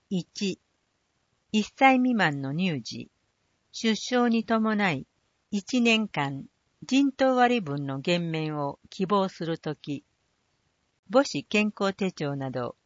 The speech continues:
出生がわかる書類。二、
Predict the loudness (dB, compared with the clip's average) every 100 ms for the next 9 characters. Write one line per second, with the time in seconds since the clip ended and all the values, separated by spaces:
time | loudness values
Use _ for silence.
0 | _ -8 -2 -2 -2 -2 0 4 4 4
1 | 0 2 2 0 -4 -6 -4 -8 -10 _
2 | _ _ _ _ _ _ _ _ _ -4
3 | -2 -2